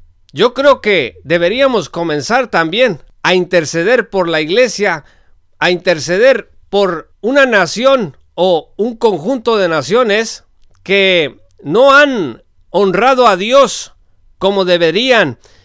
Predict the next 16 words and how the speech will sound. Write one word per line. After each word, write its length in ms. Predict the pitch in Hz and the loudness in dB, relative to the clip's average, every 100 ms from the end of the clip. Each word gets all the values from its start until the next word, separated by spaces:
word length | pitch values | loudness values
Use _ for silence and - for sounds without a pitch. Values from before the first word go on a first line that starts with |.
| - | -10
que 140 | 175 185 | -2 0
no 120 | 226 | 2
han 140 | 247 | 2
hecho 300 | 247 - 196 | 0 -2 -6
caso 340 | - 247 208 220 | 0 0 2 0
a 40 | |
las 180 | 190 151 | 0 -2
instrucciones 800 | 156 127 156 117 226 247 202 143 | -8 -6 -8 -2 -2 0 -2 -4
de 80 | 156 | -6
nuestro 340 | 151 - 147 | -6 -6 -6
Padre 300 | 185 208 208 | -4 -2 -2
Celestial, 640 | 156 156 131 160 190 196 156 _ _ _ _ _ - | -4 -6 -6 -2 0 0 -4 _ _ _ _ _ -2
que 100 | 175 | 0
ha 40 | |
habido 280 | 226 240 214 | 2 2 2
rebeldía 920 | 170 165 156 147 151 254 190 98 | 2 0 0 -4 -4 0 0 -2